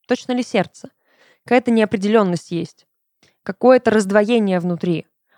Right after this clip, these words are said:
У тебя пошли по разным дорогам голова и сердце. Их надо свести воедино. Вернуть их на одну дорогу, на один путь. Сдать назад.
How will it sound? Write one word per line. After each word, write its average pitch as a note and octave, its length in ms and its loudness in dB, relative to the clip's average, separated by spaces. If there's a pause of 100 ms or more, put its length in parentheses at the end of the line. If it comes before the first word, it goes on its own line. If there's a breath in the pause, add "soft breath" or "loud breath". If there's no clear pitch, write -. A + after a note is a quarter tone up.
У A3+ 60 -8
тебя G#3 380 2
пошли G#3 320 -2
по G3+ 120 0
разным G3 340 2
дорогам G3+ 540 0
голова F3 320 -2
и D#4 60 0
сердце. - 540 -6 (140)
Их - 160 -14
надо A#3 180 -2
свести A3 400 -6
воедино. F#3 540 -4 (500)
Вернуть G3+ 420 0
их - 120 -4
на G3 180 2
одну F#3 220 0
дорогу, G3 340 2
на E3+ 120 -2
один G#3+ 260 -2
путь. - 300 -8
Сдать G3+ 400 0
назад. F#3 420 -2